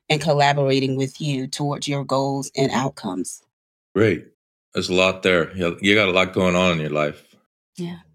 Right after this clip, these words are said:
Speaker 2: I know you're a coach, you're an accredited coach, and you transform organizations. Talk to me a little bit about what that means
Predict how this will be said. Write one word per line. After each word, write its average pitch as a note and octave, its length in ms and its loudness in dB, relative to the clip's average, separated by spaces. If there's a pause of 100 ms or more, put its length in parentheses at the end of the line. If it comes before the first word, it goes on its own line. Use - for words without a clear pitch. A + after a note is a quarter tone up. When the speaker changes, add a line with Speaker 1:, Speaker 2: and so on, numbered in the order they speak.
(400)
Speaker 2:
I - 60 2
know A#2+ 140 4
you're G#2+ 220 4
a G2+ 100 -8
coach, - 440 -8
you're E2 140 -4
an - 100 -14 (220)
accredited D2+ 480 -4
coach, - 500 -6 (600)
and D#2+ 140 -6
you D#2 80 -4
transform G2+ 800 0
organizations. E2 720 0
Talk B2 260 -2
to - 80 -2
me E3 120 2
a A2+ 60 2
little G#2 200 2
bit F2 240 0
about E2 360 -2
what E2+ 200 -4
that D2+ 200 -4
means D#2 680 -8